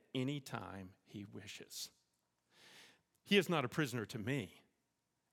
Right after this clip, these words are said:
Edward knew he's a prisoner to his appetite. That's what got Israel in trouble. Israel had an appetite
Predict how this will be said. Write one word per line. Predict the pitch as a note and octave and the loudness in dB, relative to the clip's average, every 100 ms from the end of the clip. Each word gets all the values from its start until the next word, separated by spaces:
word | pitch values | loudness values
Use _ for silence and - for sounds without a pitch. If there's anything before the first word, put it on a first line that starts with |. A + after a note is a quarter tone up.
| - | 0
Edward | F#3+ C#3+ | 2 2
knew | G#2+ E3 G2 - _ _ _ _ _ | 0 -2 -2 -8 _ _ _ _ _
he's | - A2+ | -8 -8
a | |
prisoner | - F#3+ F3 A2+ G2 - _ _ - | -2 -2 0 -4 -10 -14 _ _ -12
to | A#2+ | -8
his | A2 | -6
appetite. | G#2+ - - - A#2+ - _ _ _ _ _ _ _ _ _ _ _ _ _ - - _ _ _ _ _ C3 | -8 -8 -14 -16 -18 -20 _ _ _ _ _ _ _ _ _ _ _ _ _ -20 -20 _ _ _ _ _ 0
That's | D3+ - | 0 0
what | D3 C#3 | 0 0
got | B2+ - | 0 0
Israel | A#2+ C3+ A2+ G2 | -2 -2 -2 -2
in | G2+ | -4
trouble. | - C#3+ C#3+ - _ _ _ _ _ _ _ _ _ _ _ _ _ _ - | -6 -8 -10 -16 _ _ _ _ _ _ _ _ _ _ _ _ _ _ 2
Israel | E3 E3+ A#2+ A2 A#2 - | 4 4 2 0 -2 -8
had | - C#3 | -2 0
an | B2 - | 0 -2
appetite | E3 C#3+ - G#2+ G2 | -2 -2 -6 -6 -6